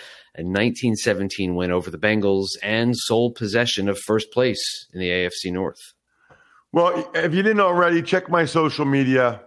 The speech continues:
Speaker 2: Twitter, Instagram, Facebook, all three of them.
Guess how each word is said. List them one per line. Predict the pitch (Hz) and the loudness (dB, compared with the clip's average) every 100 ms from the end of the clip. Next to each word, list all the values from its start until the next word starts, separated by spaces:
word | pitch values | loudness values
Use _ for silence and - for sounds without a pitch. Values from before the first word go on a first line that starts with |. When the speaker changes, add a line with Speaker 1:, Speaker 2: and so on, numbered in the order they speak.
| _ _ - | _ _ -10
Speaker 2:
Twitter, | - 170 160 160 160 - | -2 2 4 2 0 -2
Instagram, | 160 160 156 131 151 147 139 | -4 -4 -6 -2 0 0 0
Facebook, | 151 143 135 - 135 135 - | 0 0 -2 0 0 0 -4
all | - 151 151 151 | 0 2 2 -2
three | 131 135 120 | -6 -4 -2
of | 98 | -4
them. | 104 101 92 90 | -4 -4 -4 -10